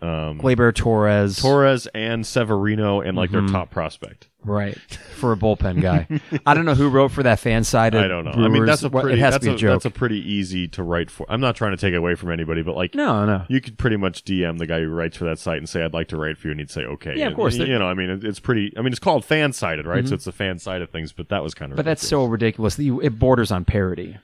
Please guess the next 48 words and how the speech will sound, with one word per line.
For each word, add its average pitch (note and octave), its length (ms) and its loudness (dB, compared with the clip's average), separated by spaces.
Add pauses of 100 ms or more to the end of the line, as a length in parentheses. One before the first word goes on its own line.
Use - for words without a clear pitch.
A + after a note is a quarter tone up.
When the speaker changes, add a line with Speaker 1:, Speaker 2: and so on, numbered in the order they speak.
(140)
Speaker 2:
I B2 40 -10
mean, A2 140 -4
that G#2+ 120 2
Speaker 1:
Yeah, E3 160 4
Speaker 2:
would F#2 100 2
Speaker 1:
and A2 100 2
a A2 40 2
lot A2 240 2
of A#2+ 80 0
these F#2 160 2
off, F2+ 240 2 (140)
off-season F#2 480 -2
trades F2 340 0
are. E2 320 -2
I - 60 -6
mean, G2+ 140 0
even B2 180 0
the G#2+ 80 -2
guys G#2+ 240 2
on G2+ 120 0
M G2+ 120 0
L G2+ 80 0
B F2 100 -2
Network, G2 400 -2
you F2+ 80 -4
see, F#2 240 -4
like, E2 240 -4
Chris - 300 -2
Bryant A#2 500 -2
for F2+ 380 -2
Jay F#2+ 320 0
Bruce. F2 680 -2
Speaker 2:
<laughs> - 240 -6
Speaker 1:
And, A2+ 240 -4
and C#3+ 180 -6
that F#3 100 4
was F#3+ 120 0
one G#3+ 180 0
of D#3+ 80 0
'em. F2+ 120 -4
And C3 220 0
it D#3 40 4
was D#3 180 -2
like, D#3+ 160 0
uh, C#3 240 -10
what? C3+ 600 -2
Like, D3 120 -2
Speaker 2:
Well, C#3+ 120 4